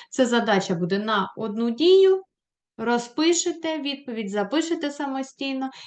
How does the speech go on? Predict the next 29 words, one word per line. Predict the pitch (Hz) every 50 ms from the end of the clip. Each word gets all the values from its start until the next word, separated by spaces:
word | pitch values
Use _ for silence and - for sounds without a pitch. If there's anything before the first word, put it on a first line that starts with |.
| - -
і | _ 523 554 554 466 320
можете | 294 311 294 226 190 - 196
переходити | - 185 180 180 180 - 349 370 - 320 311 - 285
до | 247 190 185 214 277 330 320
номеру | 269 190 180 202 233 240 240 240 240 240 254 254
дев'ятого. | 226 185 202 233 349 440 370 285 - 247 247 262 269 - - 262 254 247 240 240 240 240 - _ - - - - - - - - -
А | 208 220
номер | 240 277 285 277 277 277 277 254
дев'ять — | 330 381 415 427 427 311 - -
це | 202 190
знову | 165 202 233 269 311 285 226
задача. | 156 160 156 143 139 147 151 151 160 - - - 180 175 - _ - - - - - - -
І | - - 262 247
задача | 262 269 262 277 339 403 403 - 302 226
вам | 226 262 277 285 269
трішечки | - - 262 320 427 - - 381 381 - - 302 269
з | 240
допомогою, | 208 254 269 294 285 - 269 277 269 262 262 269 269 269 262 240 208 180 180 175 165 165 165 -
оскільки | 202 190 - - - 233 202 196 - 208 196 - - - - - _ _
перед | - 240 240 240 226 220
вашими | 233 254 254 247 - 254 247 254 254
оченятами | 240 - - 294 320 349 370 370 359 254 233 233
є | 220 220 247 262
вирази, | 247 233 254 262 262 233 226 208 185 190
вам | 185 196 202 208 214
необхідно | 214 214 208 - - 339 349 339 269 233
просто | - 233 240 233 - - 202
обрати | 175 185 170 - 208 233 240 - - - 269
необхідний. | 247 220 208 214 233 240 233 233 233 233 - - - - 196 180 143 139 156 147 156 -